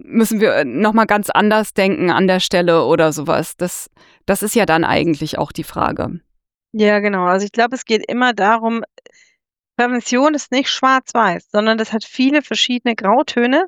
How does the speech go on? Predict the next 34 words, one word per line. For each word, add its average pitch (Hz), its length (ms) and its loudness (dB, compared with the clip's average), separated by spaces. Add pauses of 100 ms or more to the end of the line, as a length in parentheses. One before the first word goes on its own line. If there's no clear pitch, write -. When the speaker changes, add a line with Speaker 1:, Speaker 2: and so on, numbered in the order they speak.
(140)
Speaker 2:
ja, 226 200 0 (380)
und 226 180 -4
die 262 100 4
muss 285 200 2
ich - 200 -4
benennen, 185 640 0 (920)
besprechen 202 840 -2 (400)
und 247 180 -2
eine 294 120 4
Lösung 240 300 2
dafür 180 280 -4
finden 180 420 -10
und 180 160 -10
dann 220 180 2
überlegen 254 500 0
zu - 60 -20
sagen, 247 240 -2
„Okay, - 280 -2 (400)
was 254 260 0
haben 254 180 0
die 240 100 -4
Kinder 269 480 2
und 226 140 -4
Jugendlichen 240 680 -4 (120)
für 190 480 -4
Rechte?“ 330 540 -2 (100)
Also 214 180 -4
das 233 200 -12
finde 247 180 -4
ich - 180 -12
auch - 260 -2
wichtig. 214 280 -2
Speaker 1:
Mhm. 190 280 2 (180)
Speaker 2:
Wir 226 300 2